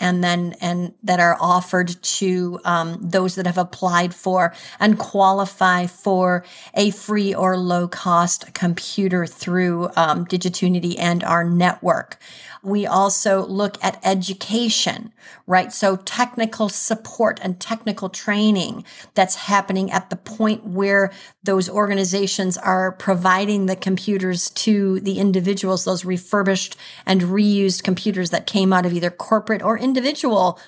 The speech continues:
homes that have been donated and then repurposed and, and put back out to the family or the, the, the immigrant, um, that is trying to, you know, get a new job or upskill, et cetera. And,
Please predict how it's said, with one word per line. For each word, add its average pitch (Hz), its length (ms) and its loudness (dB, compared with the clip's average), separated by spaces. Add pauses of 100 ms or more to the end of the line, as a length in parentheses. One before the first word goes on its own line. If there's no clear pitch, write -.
homes 262 480 -2 (320)
that 226 100 2
have 220 120 0
been 208 220 0
donated 214 760 2
and 190 260 0
then 196 460 0
repurposed 220 840 -2
and, 185 320 -2
and 180 360 -4
put 220 240 -4
back 185 240 2
out - 280 0
to 208 380 0 (300)
the 190 140 2
family 202 840 0
or 185 460 0
the, 185 480 -2
the, 180 360 -2
the 190 200 -2
immigrant, 190 600 2 (300)
um, 180 340 2
that 185 140 0
is 185 140 -4
trying 185 440 0
to, 190 320 -2
you 185 160 -4
know, 170 200 -2 (140)
get 196 160 2
a 190 80 2
new 190 200 2
job 180 540 2
or 185 260 -2
upskill, 180 800 0
et 170 140 -4
cetera. 185 480 -2 (380)
And, 220 300 2